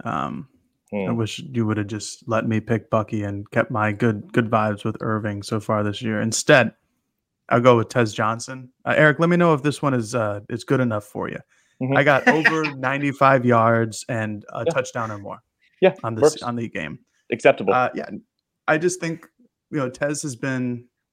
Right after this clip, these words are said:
Speaker 1: he was o-, obviously tremendous against Hawaii, and I think that's just how Oregon is going to use him.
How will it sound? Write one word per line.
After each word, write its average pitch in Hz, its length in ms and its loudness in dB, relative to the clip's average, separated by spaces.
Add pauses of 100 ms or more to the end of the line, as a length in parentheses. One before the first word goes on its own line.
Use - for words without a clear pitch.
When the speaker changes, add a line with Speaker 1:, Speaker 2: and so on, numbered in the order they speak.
(680)
Speaker 1:
he 131 120 -2
was 127 160 -2
o-, - 100 -20
obviously 135 480 0
tremendous 110 400 -10
against 110 240 -12
Hawaii, 104 440 -6 (160)
and 127 100 2
I 127 60 4
think 143 160 2
that's 131 220 2
just 131 200 -2
how 120 360 4
Oregon 123 400 -2
is 117 100 -10
going 117 220 -10
to 110 80 -8
use 113 260 -8
him. - 220 -20